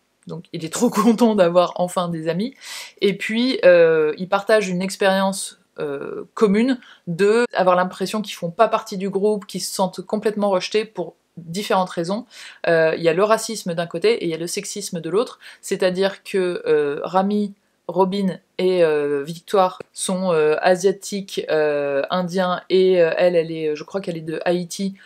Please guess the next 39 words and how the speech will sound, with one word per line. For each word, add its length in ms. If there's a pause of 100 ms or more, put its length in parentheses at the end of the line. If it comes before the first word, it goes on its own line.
(160)
donc 380
leur 220
peau 160
n'est 100
pas 140
blanche 440
et, 300
euh, 80
à 140
Oxford, 520
qui 140
souffrent 300
beaucoup 240
de 40
racisme. 520 (420)
Et, 380
euh, 560
les 180
deux 160
filles, 380
Letty 340
et 40
Victoire, 440
souffrent 300
de 80
sexisme 580
parce 180
que 160
à 80
l'époque, 540
euh, 240 (140)
Oxford 360
est 120
encore 240
très 180
fermé 360
pour 140
les 120
femmes 260